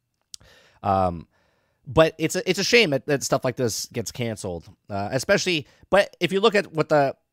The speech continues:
the market was, right? They were making Star Wars games, and then Star Wars flopped. It flopped.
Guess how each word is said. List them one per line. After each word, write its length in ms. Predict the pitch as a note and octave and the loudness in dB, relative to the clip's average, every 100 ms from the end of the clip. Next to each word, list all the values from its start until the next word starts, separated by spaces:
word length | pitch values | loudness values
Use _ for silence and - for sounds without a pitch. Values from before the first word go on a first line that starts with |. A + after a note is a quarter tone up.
| _ - | _ -6
the 80 | B2+ | -2
market 280 | C3+ - G#2+ | -2 -2 -4
was, 440 | G2+ E2+ E2 - _ _ _ _ | -4 -4 -8 -16 _ _ _ _
right? 260 | G#2 A#2 - _ | -8 -8 -10 _
They 120 | A#2 | -4
were 100 | A#2+ | -4
making 300 | C3+ D#3+ D#3+ | -2 -4 -4
Star 180 | - D3 | -2 0
Wars 200 | C#3 B2 | 0 -2
games, 400 | B2+ B2 A#2 A2+ | -4 -6 -6 -6
and 160 | A#2+ A#2+ | -4 -4
then 160 | A#2 - | -4 -10
Star 480 | - - - C#3+ D3 | -14 -8 0 2 2
Wars 320 | B2+ B2+ A#2 | 2 0 -2
flopped. 580 | - D#3+ D#3+ G#2 - - _ _ _ | -10 -4 -2 -2 -10 -20 _ _ _
It 140 | - C3+ | -8 0
flopped. 420 | G#3 G3+ F#2+ | 4 4 2